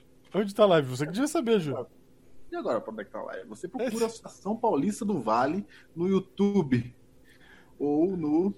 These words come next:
Speaker 2: no Facebook e você descobre lá a Vigilive. Vigilive.
Speaker 1: Ou então, Júnior, você coloca o link na descrição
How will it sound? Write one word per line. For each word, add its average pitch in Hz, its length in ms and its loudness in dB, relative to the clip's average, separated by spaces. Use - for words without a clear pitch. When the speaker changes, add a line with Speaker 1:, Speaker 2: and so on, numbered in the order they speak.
Speaker 2:
no 135 680 -2
Facebook 147 960 -6
e 131 60 -4
você 135 320 -6
descobre 143 800 -4
lá 120 420 -8
a 123 100 -6
Vigilive. 135 1120 -2
Vigilive. 135 1900 -2
Speaker 1:
Ou 190 180 6
então, 190 380 2
Júnior, 123 260 -6
você 123 240 -8
coloca 165 640 -2
o 139 180 -10
link 190 580 -4
na 175 120 -6
descrição 175 640 -8